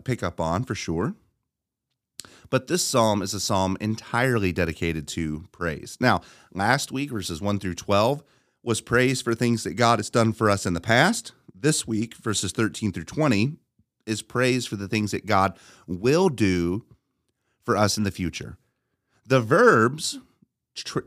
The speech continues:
tend to, in ch-, in verses one through twelve, be past tense verbs.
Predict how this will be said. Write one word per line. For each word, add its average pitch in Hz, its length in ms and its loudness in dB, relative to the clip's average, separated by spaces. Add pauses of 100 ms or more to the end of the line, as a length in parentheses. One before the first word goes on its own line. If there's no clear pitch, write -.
tend 202 500 2
to, 107 540 2
in 104 420 0
ch-, - 120 -6
in 104 240 -2
verses 101 300 -2
one 98 200 0
through 95 160 -4
twelve, 95 460 -2
be 101 280 -2 (280)
past 151 420 0
tense 98 300 -2
verbs. 82 560 -4